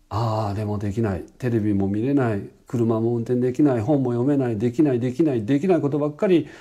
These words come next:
数えて、また嘆いていた、泣いていた自分がいたんですけれども、えー、リハビリをするようになって、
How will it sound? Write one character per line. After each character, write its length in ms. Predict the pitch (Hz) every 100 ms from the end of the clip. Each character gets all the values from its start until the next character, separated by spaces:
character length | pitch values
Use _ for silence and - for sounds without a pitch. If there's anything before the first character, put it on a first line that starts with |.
| - -
数 320 | - 120 120
え 60 | 113
て、 300 | 110 170 160 - - _ -
ま 180 | 117
た 180 | 123 131
嘆 360 | 117 110 110 123
い 80 | 98
て 140 | 98
い 80 | 95
た、 280 | 101 101 - _ _ _ -
泣 200 | 110 107
い 20 |
て 120 | 104
い 80 | 101
た 100 | 117
自 140 | 98
分 300 | 98 95 92
が 260 | 92 92 - _ _
い 60 | 104
た 140 | 110
ん 60 | 101
で 120 | 95
す 120 | 92
け 120 | - 95
れ 80 |
ど 100 | 90
も、 420 | 95 117 120 98 - _ _ _ _ _ -
え 40 | 98 104 104 95 92 _ _ _ _ _ _ _ _ _ _ _ _ _ _ _ _ _ _ _
ー、 40 | _ -
リ 100 | 117
ハ 100 | 104
ビ 120 | 104
リ 100 | 101
を 100 | 98
す 200 | 98 -
る 100 | 107
よ 120 | 127
う 40 | 151
に 100 | 113
な 160 | 104
っ 40 | 101
て、 400 | - - 139